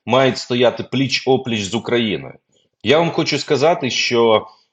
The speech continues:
е, буквально напередодні я прочитав, коли був час,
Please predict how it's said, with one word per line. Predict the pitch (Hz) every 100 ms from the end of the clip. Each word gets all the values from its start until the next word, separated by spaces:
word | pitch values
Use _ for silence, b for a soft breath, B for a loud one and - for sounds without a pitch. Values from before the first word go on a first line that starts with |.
| -
е, | 101
буквально | 117 117 143 135 123
напередодні | 123 135 120 117 143 156 120 107
я | 101 117 113 113 -
прочитав, | 127 127 - 110 139 147 113
коли | 104 101
був | 95 101 95
час, | - 131 120 -